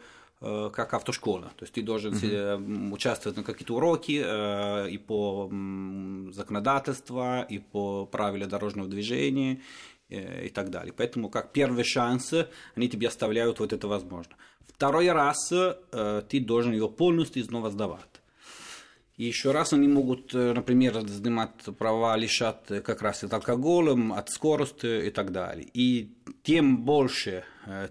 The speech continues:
Speaker 1: ты переуве-, преувеличивал, э, скажем так, э, норма, тем больше тебе лишают прав.
Speaker 2: А вообще сроки от и до? Потому что у нас где-то от четырех месяцев и,
Speaker 1: Ну, у
Speaker 2: соответственно,
Speaker 1: нас,
Speaker 2: уже дальше
Speaker 1: э,
Speaker 2: почти
Speaker 1: у
Speaker 2: до
Speaker 1: нас
Speaker 2: бесконечности.
Speaker 1: от шести месяцев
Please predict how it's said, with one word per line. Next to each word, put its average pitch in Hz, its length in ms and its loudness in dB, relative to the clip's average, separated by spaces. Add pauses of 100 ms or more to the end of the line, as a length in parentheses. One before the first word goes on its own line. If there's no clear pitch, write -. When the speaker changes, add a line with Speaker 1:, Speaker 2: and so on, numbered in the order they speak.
Speaker 1:
ты 135 120 4
переуве-, 127 460 4
преувеличивал, 123 840 2
э, 92 320 -6
скажем 107 300 -6
так, - 260 -4
э, - 800 -10
норма, 160 540 4 (360)
тем 160 240 2
больше 123 320 2
тебе 110 440 0
лишают 101 440 -6
прав. - 220 -10 (800)
Speaker 2:
А 117 140 2
вообще 127 400 2
сроки 120 400 2
от 135 300 2
и 120 60 6
до? 104 160 4
Потому 107 280 0
что 117 160 -4
у - 20 0
нас 117 160 2
где-то 107 400 2
от - 340 -6
четырех 113 420 0
месяцев 123 480 -2
и, - 40 -4
Speaker 1:
Ну, 147 200 4 (100)
у 151 40 6
Speaker 2:
соответственно, 175 140 4
Speaker 1:
нас, 196 160 0
Speaker 2:
уже 202 120 0
дальше 196 240 4
Speaker 1:
э, 175 40 4
Speaker 2:
почти 131 200 6
Speaker 1:
у 135 40 6
Speaker 2:
до 147 60 4
Speaker 1:
нас 170 160 2
Speaker 2:
бесконечности. 110 320 2
Speaker 1:
от 170 160 4
шести 131 340 0
месяцев 104 760 0